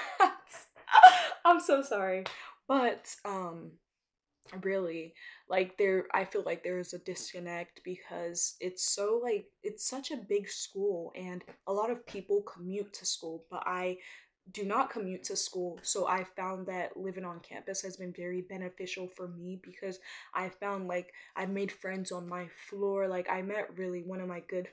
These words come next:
friends. He is also Nigerian. I just, there's a lot of Nigerians at my school, which, which is cool, but he is also Nigerian, and we're very good friends, and he should be coming, actually,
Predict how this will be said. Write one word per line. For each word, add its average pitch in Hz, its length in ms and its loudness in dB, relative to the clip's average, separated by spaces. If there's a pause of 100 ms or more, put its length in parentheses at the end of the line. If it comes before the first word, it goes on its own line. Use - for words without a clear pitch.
friends. 175 400 -8
He 202 280 -4
is 185 260 -4 (260)
also 247 360 8
Nigerian. 175 960 -4 (260)
I 262 80 -10
just, 285 300 -8
there's 370 220 -2
a 392 120 0
lot 381 120 -2
of 349 60 -8
Nigerians 202 500 -4
at 175 100 -6
my 175 100 -10
school, 175 340 -10
which, 175 260 -10 (180)
which - 180 -12
is 294 140 -4
cool, 185 460 -8 (640)
but - 460 -6 (260)
he 220 300 -4
is 208 120 6
also 202 300 2
Nigerian, 175 920 -8
and 170 560 -12 (1400)
we're 208 220 2
very 208 240 6
good 190 200 -4
friends, - 600 -6
and 190 140 -4
he 240 120 -6
should 285 220 -4
be 269 100 0
coming, 247 440 -6
actually, 180 580 -10